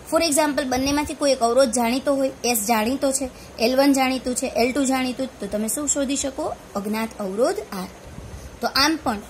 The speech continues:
Wheatstone બ્રિજની મદદ વડે જેમ આપણે અજ્ઞાત અવરોધ શોધી શકીએ છીએ, એમ અહીં પણ મીટર બ્રિજની મદદ વડે આપણે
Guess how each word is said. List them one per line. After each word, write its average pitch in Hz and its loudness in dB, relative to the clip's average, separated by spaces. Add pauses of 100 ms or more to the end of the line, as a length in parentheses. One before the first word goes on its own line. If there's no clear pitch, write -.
(320)
Wheatstone 349 2
બ્રિજની 330 0
મદદ 320 0
વડે 320 0
જેમ 311 2
આપણે 302 0 (360)
અજ્ઞાત 269 2
અવરોધ 277 2
શોધી 254 0
શકીએ 240 0
છીએ, - -6 (160)
એમ 233 0
અહીં 254 4
પણ 190 -4 (840)
મીટર 240 0
બ્રિજની 247 -4
મદદ 220 0
વડે 196 2
આપણે - -2